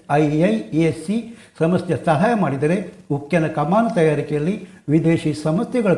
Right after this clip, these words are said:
ಕೈಜೋಡಿಸಿತ್ತು. ಸೇತುವೆ ನದಿ ಪಾತ್ರದಿಂದ ರೈಲು ಮಟ್ಟಕ್ಕೆ ದೆಹಲಿಯ ಕುತುಬ್ ಮಿನಾರ್ಗಿಂತಲೂ ಸುಮಾರು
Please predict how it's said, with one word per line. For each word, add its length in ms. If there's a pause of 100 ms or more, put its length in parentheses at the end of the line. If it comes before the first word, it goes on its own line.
ಕೈಜೋಡಿಸಿತ್ತು. 720 (420)
ಸೇತುವೆ 520
ನದಿ 220
ಪಾತ್ರದಿಂದ 600 (400)
ರೈಲು 340
ಮಟ್ಟಕ್ಕೆ 480 (400)
ದೆಹಲಿಯ 440
ಕುತುಬ್ 500
ಮಿನಾರ್ಗಿಂತಲೂ 720 (360)
ಸುಮಾರು 520